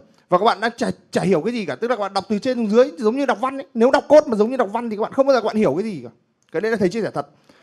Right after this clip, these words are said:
Mà các bạn đọc code thì các bạn phải đọc theo luồng. Các bạn phải biết được là ví dụ như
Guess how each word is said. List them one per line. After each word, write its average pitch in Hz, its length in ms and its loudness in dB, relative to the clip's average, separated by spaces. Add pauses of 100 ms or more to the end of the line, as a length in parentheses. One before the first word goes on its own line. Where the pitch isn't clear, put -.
(180)
Mà 226 100 6
các 240 80 4
bạn - 160 6
đọc 196 140 2
code 294 180 10
thì 196 60 0
các 185 60 0
bạn 180 100 -2
phải 156 80 -6
đọc 156 120 -2
theo 214 100 4
luồng. 156 300 8 (440)
Các 262 80 6
bạn 214 80 2
phải 175 100 -4
biết 269 140 2
được 208 120 4
là 170 120 0
ví 196 100 -2
dụ 240 100 -2
như 214 220 -2